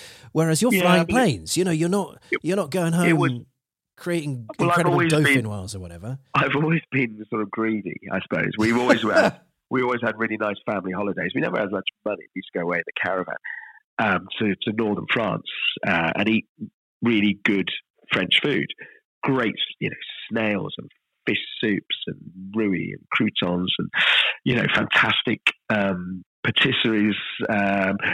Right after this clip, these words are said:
Speaker 2: there was all sorts of food that you just couldn't get in, you know, the early eighties in the U K. So that kind of really woke up my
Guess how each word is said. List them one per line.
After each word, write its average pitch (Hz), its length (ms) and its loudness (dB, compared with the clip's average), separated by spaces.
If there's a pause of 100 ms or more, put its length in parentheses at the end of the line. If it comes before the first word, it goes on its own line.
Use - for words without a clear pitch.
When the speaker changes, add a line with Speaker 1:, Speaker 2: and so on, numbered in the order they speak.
Speaker 2:
there - 100 2
was 156 100 2
all 160 120 2
sorts 147 320 2
of - 100 -6
food 110 160 2
that 101 100 0
you 113 260 0
just - 340 0 (260)
couldn't 85 320 -2
get 101 240 -4 (180)
in, 90 240 -4 (240)
you 101 140 0
know, - 80 -4 (280)
the 113 140 2
early 92 160 2
eighties 92 480 -2
in 87 480 -4
the 95 80 2
U 87 240 2
K. 113 240 0 (560)
So 165 100 0
that 208 180 0
kind 135 220 2
of 104 100 -2 (220)
really 120 260 2
woke 110 440 0
up 98 120 -2 (300)
my 92 280 -2